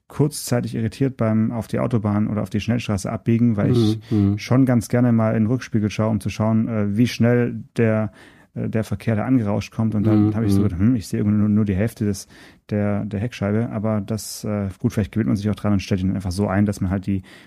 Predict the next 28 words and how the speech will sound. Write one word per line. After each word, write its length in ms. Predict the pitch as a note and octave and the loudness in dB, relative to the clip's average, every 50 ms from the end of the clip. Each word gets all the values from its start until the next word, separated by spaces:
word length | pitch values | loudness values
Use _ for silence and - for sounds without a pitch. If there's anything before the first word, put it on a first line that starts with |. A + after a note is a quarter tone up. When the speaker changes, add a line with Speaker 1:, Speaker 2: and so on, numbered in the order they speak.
| - _ _ _ _ - | -20 _ _ _ _ 2
Speaker 1:
die 140 | G#2+ F2+ F#2+ | 2 4 6
wichtige 360 | C3 C3 - - A#2 G2 G2+ | 4 4 4 2 2 2 2
Seite 360 | F2 F#2 F#2 F#2 F#2+ F2+ - E2+ F2+ F#2+ - - | 2 2 2 2 2 0 -2 -4 -4 -4 -6 -8
<laughs> 240 | - - G#2+ F#2 G#2+ | -2 0 2 2 2
der, 280 | G2 F#2+ F#2+ F#2+ F#2+ - - - - - - - - _ | 2 2 2 0 0 -2 -8 -14 -14 -14 -14 -16 -14 _
der, 420 | - G#2+ G2 G2 - G#2 G2+ G2+ G2 | -4 -4 -4 0 2 4 4 4 4
der 160 | F#2 F#2+ F#2 | 2 0 -2
Straße 400 | - - - F#2 F#2 F2+ F#2 G2 | -2 -2 -2 -2 -2 0 0 0
hinter 220 | F2+ F#2+ F#2 F#2+ | 0 0 0 -2
einem 180 | - - F#2+ F#2 | -4 -2 -2 -2
sieht. 280 | F2+ F#2 F#2+ F#2+ F#2 G#2 | -2 -4 -6 -6 -6 -6
Also 120 | G2+ F#2 | -6 -6
das 240 | F2 G#2 G2+ A2 A#2 | -6 -6 -6 -6 -8
Speaker 2:
Ja. 60 | A#2 | -6
Speaker 1:
fiel 140 | - - A#2 | 0 2 4
mir 160 | A2+ G#2+ G#2+ | 4 4 4
auf. 140 | A2+ A#2+ - - - - - - - - - - - | 0 -2 -4 -6 -12 -20 -20 -20 -20 -20 -20 -2 2
Und 180 | C3+ C#3+ C#3+ | 2 4 4
die 80 | C3 A2 | 4 0
Schiebetüren, 680 | - - E3 D#3+ D3+ C3 - - B2+ B2+ B2+ C3 C3 C3 | 2 2 2 2 2 0 0 2 2 4 4 4 2 2
um 240 | C3 A2+ A2 G#2+ G#2+ | 2 2 2 2 2
s-, 180 | G2+ G#2+ G#2+ A2+ A2 A2+ E3 E3 | 0 -2 -2 0 0 0 0 -2
jetzt 160 | A#2+ G#2 - | -2 -2 0
nochmal 180 | G#2+ G#2 G2+ - - | 0 0 0 0 0
richtig 220 | G#2 A#2+ A#2 - A#2+ | -2 -2 0 0 0
ins 120 | G#2+ F#2+ | 0 2
Detail 340 | - G#2 - - - - A2+ | 0 -2 -2 0 -2 -2 -2
einzusteigen, 800 | A2+ A2+ G#2 - - F2 E2+ - - - G#2 G#2+ G#2+ G#2+ G#2+ G#2 | -2 -2 -4 -2 -4 -6 -6 -6 -4 -2 0 0 2 0 0 -2